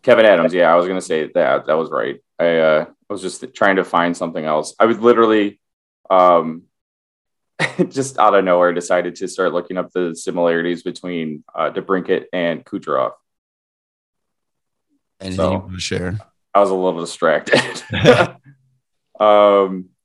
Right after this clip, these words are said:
Speaker 1: let's see. Kind of. I mean, fuck. Like, by when, oh, I guess Kucherov didn't play when he was twenty-three for some reason. Oh, no, they didn't make the playoffs. Is that what it was?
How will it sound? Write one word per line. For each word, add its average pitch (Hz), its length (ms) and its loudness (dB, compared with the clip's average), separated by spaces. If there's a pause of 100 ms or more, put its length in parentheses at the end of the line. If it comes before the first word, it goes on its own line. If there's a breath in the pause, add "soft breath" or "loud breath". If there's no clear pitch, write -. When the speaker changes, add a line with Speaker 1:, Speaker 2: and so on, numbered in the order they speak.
(180)
Speaker 1:
let's 95 240 -18
see. 80 560 -8 (180)
Kind 110 360 0
of. 82 280 0
I 90 140 -4
mean, 90 300 -8
fuck. 95 360 0 (880)
Like, 95 220 -12 (1040)
by 107 760 0
when, 110 560 -4 (500)
oh, 117 120 4
I - 20 -10
guess 120 260 2 (220)
Kucherov 107 760 -4
didn't 98 340 -6
play 90 680 -2 (680)
when 92 80 -14
he 95 80 -6
was 87 100 -10
twenty-three 85 760 -6 (500)
for 92 140 -16
some 104 240 -16
reason. 107 240 -12
Oh, 113 100 0
no, 104 220 0
they 95 100 2
didn't 95 200 -4
make 87 160 -10
the - 60 -20
playoffs. 101 460 -8
Is 87 80 -12
that 87 60 -4
what 92 100 -6
it 95 40 -10
was? 101 260 -10